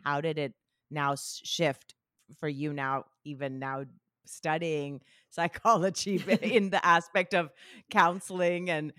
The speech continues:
Speaker 1: being able to also
Speaker 2: Yeah.
Speaker 1: coach people through grief therapy?
Speaker 2: Yeah. So I, I have a, an earlier degree in, um, social planning and community development. So I was in that world, v-,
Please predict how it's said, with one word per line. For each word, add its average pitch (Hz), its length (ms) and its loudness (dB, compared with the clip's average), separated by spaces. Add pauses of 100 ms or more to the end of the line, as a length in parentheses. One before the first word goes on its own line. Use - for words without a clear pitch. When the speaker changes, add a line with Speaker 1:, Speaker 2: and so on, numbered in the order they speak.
(280)
Speaker 1:
being 175 240 4
able 175 240 2
to 190 140 -2
also 165 380 2
Speaker 2:
Yeah. 170 60 -8
Speaker 1:
coach 170 460 -2
people 170 400 -4
through 165 240 -8
grief 160 480 -6
therapy? 127 640 -6 (840)
Speaker 2:
Yeah. 190 400 -2
So 208 380 -6
I, 208 640 -4 (920)
I 202 80 -2
have 208 320 -4
a, 185 500 -4
an 180 180 -10
earlier 180 520 0
degree 165 720 -10
in, 156 400 -6
um, 139 380 -10 (160)
social 175 400 -6
planning 147 400 -10
and 147 180 -12
community 143 380 -10
development. 123 600 -10
So 143 120 -12
I 135 100 -6
was 139 280 -10 (360)
in 196 260 -4
that 156 300 -4
world, 156 420 -12
v-, 185 120 -16